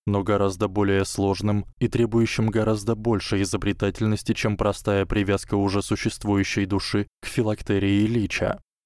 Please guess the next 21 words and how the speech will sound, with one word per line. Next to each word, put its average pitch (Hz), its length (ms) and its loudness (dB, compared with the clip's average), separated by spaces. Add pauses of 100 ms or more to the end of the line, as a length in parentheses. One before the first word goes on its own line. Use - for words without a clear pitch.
Тем 104 220 0
более, 131 260 2
что - 200 -2
ни 113 100 2
один 110 320 2
разумный 101 440 2
волшебник 98 600 -2
не 113 100 0
стал 110 320 -2
бы 95 160 0
этим 98 280 0
заниматься, 98 580 0
если 104 300 0
бы 98 160 -2
знал, 98 260 0
что 107 240 -2
его 101 220 0
душа 101 340 0
и 123 200 0
так 98 260 -2
бессмертна. 98 880 -2